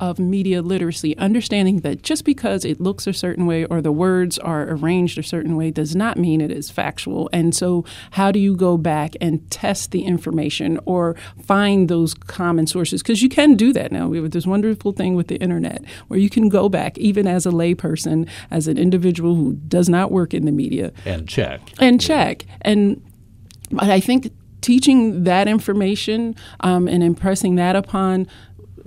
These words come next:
Speaker 1: news viewers and listeners, um, is just as important, or if not, probably most important in this day and age.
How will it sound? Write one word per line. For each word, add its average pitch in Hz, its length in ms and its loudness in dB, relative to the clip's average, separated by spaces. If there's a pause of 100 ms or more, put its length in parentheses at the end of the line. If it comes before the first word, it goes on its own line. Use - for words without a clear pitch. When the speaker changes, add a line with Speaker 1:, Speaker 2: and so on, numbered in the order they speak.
Speaker 1:
news 190 540 4
viewers 190 640 4
and 165 280 2
listeners, 214 560 -2 (340)
um, 175 560 -2 (300)
is 190 240 6
just 185 320 4
as 175 180 2
important, 165 720 0
or 175 240 4
if 175 160 -6
not, 180 260 -2
probably 170 300 -2
most 170 240 2
important 180 280 -2
in 202 160 6
this 180 160 6
day 160 240 0
and 151 120 2
age. 131 460 -8